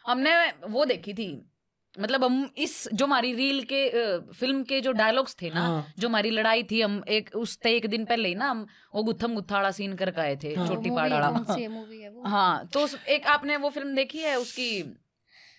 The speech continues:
Speaker 2: अरे, समझ गया मैं वैसे।
Speaker 3: छींक आ रही मेरे को
Speaker 1: दो
Speaker 3: दोबारा।
Speaker 1: सिस्टर है वो।
Speaker 2: हाँ, अरे,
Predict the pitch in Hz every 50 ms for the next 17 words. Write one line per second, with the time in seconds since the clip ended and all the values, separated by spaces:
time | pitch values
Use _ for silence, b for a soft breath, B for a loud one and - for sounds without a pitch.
0 | b b b b 254 302 294 - 311 285 277 262 254 233 277 285 311 330 320 302
1 | 285 294 285 247 202 190 - 294 254 277 254 226 233 247 254 254 240 202 254 285
2 | 320 330 320 302 - - 311 311 294 285 269 247 247 269 311 - 226 233 226 220
3 | 214 196 185 180 190 190 185 180 175 165 156